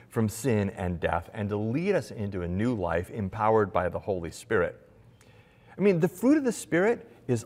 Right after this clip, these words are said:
awesome. Who wouldn't want to have a life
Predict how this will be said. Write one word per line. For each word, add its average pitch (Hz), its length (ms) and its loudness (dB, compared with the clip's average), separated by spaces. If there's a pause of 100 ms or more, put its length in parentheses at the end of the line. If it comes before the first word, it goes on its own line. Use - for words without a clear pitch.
awesome. 151 560 -2 (560)
Who 247 160 2
wouldn't 269 320 2
want 202 460 -4
to 151 60 0
have 107 320 2
a 101 60 0
life 90 440 0